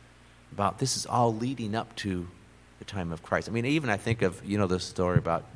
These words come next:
Jesus and the road to Emmaus and with a couple men there, and they're wondering about what had happened. And, and there and with the disciples later, read on into Luke, he was explaining to them,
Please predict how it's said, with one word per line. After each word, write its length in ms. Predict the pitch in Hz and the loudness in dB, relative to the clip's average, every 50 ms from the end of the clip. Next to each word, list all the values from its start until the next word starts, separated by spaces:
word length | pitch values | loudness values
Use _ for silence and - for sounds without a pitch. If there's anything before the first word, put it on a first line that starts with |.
| - - - - - - - - | -20 0 2 2 2 2 -2 -4
Jesus 400 | - 110 104 98 95 95 - - | -2 0 0 0 0 -2 -4 -4
and 100 | 90 85 | -4 -2
the 80 | 87 | 2
road 220 | 90 90 92 92 - | 2 4 4 2 0
to 120 | - 90 82 | -2 -4 -2
Emmaus 380 | 82 85 85 85 92 95 - | 0 2 2 2 2 2 0
and 80 | 87 82 | -4 -6
with 100 | 80 - | -6 -8
a 40 | - | -4
couple 280 | - 95 87 - 90 | -2 -2 0 0 0
men 240 | 85 85 82 85 85 | 0 0 0 0 0
there, 160 | 82 80 90 | 0 0 0
and 80 | 92 82 | 0 0
they're 100 | 78 80 | -2 -2
wondering 280 | 73 76 85 87 80 | 0 0 0 0 0
about 260 | 76 82 78 73 - - - | 0 0 0 0 -2 -6 -10
what 160 | 80 78 - | -10 -8 -8
had 120 | - 76 | -8 -4
happened. 320 | 73 80 - - - 95 92 | -2 -2 -2 -2 -2 -4 -4
And, 160 | 85 78 82 - - - - - - - - - - - - | -4 -4 -6 -8 -12 -18 -20 -20 -20 -20 -20 -20 -20 -16 -8
and 240 | - 87 85 82 80 82 90 | -4 -2 -2 -2 -2 -2 2
there 260 | 95 120 120 120 113 | 6 8 10 10 8
and 140 | 92 95 98 | 8 6 4
with 140 | 98 95 - | 2 2 2
the 80 | - 87 | 0 -4
disciples 480 | 95 - 107 98 101 101 87 82 - | 0 2 4 4 4 2 0 -2 2
later, 200 | 90 107 117 104 | 2 4 4 4
read 220 | 78 80 87 87 87 | 2 2 2 2 2
on 200 | 87 90 92 87 | 2 2 2 2
into 200 | 82 82 87 76 | 0 -2 -4 -2
Luke, 240 | 73 82 85 92 - - - - - - - - - - - - - - | -2 -2 -2 -2 -4 -8 -16 -20 -20 -20 -20 -20 -20 -20 -20 -20 -14 -2
he 160 | - 143 208 | 2 4 6
was 140 | 233 196 147 | 6 6 4
explaining 840 | 113 - - - - - - - 104 110 147 202 247 233 214 185 160 | 4 2 0 -2 -2 -2 0 2 4 6 6 6 6 6 4 2 0
to 140 | - - 92 | -2 -2 -2
them, 260 | 76 73 76 85 90 | -2 -2 -2 -4 -4